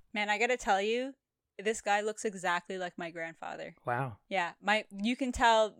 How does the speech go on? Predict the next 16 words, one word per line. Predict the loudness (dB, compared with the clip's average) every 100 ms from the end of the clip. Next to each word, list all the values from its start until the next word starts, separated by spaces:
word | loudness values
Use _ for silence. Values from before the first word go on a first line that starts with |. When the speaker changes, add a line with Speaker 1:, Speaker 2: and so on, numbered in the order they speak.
| -10
Speaker 1:
this | -8 -8
is | -6
where | -2 0
my | 0
grandfather | 0 -4 -4 -2 -2 -4 -4
got | 0 0
his, | 0 -8 -8 -8
like, | -6 -6 -6
look | -10 -10
from, | -10 -10 -10 -14 _ -14
is | -12
from | -10 -10 -10
Grizzly | -12 -10 -6
Adams | -4 -4 -6 -12 -14
for | -14
sure. | -10 -8 -8